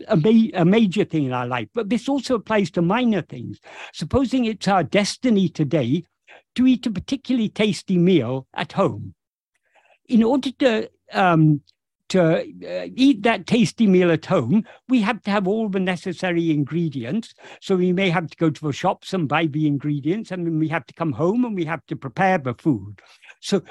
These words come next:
since it's our destiny to eat that tasty meal at home, we have to do whatever actions are necessary in order for that, uh, for, in order for us to experience that.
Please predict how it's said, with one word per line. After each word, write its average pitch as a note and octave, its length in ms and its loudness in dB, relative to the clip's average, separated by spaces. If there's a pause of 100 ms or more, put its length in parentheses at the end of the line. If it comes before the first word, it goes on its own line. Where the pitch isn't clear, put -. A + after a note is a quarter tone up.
(140)
since C4+ 420 0
it's C4+ 200 0
our A3 160 0
destiny G#3+ 800 4
to A#3+ 160 4
eat A#3+ 240 2
that - 280 -2 (680)
tasty A3+ 440 2
meal F3 280 4
at D#3+ 180 -2
home, D#3 420 0 (380)
we B3 220 2
have A#3+ 240 -2
to C4+ 100 0
do B3 260 2
whatever B3 420 -2
actions A3 520 -6
are G#3 60 -2
necessary D#3+ 640 -2
in G3+ 260 -2
order G3+ 340 0 (400)
for C#3 120 -8
that, B2+ 260 -6 (360)
uh, A3 120 0
for, G#3+ 120 0
in G3 120 4
order G#3 280 4
for - 140 -6
us E3+ 180 0
to F#3 120 -4
experience F3+ 680 -4
that. A#2 220 -16